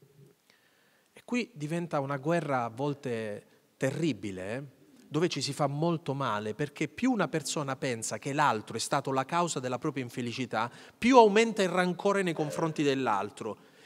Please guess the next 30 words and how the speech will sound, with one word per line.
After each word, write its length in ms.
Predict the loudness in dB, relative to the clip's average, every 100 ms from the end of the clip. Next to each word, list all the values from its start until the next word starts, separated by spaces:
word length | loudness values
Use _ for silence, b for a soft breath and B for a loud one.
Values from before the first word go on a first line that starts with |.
| B
E 100 | 4
aumentando 640 | 6 6 4 6 4 6
il 60 | 4
rancore 600 | 6 2 4 4 6 4
nei 80 | 0
confronti 520 | -2 0 2 2 4
dell'altro 1080 | 4 4 6 4 4 2 2 2 -4 -18 -6
c'è 160 | 0
separazione, 1000 | 2 4 2 4 2 2 0 2 2 2
divisione, 600 | -2 -2 0 0 0 0
non 180 | 0 0
c'è 160 | 0 -2
più 300 | 2 4 6
amore, 560 | 4 2 -2 -2 -6 -12 -20 _ _ 0
ma 120 | 0
c'è 140 | 4
il 100 | 4
contrario 520 | 6 2 6 6 6
dell'amore, 560 | 4 4 4 4 2 0
che 120 | -2
è 20 |
appunto 360 | -4 0 -2 0
l'odio, 500 | 0 0 -4 -8 -12 _ _ _ _
che 120 | -2 0
è 20 |
un 140 | 0
amore 320 | 0 2 0
andato 340 | -2 -2 -2 -2
a 40 |
male. 580 | -4 -4 -4 -8 -14 _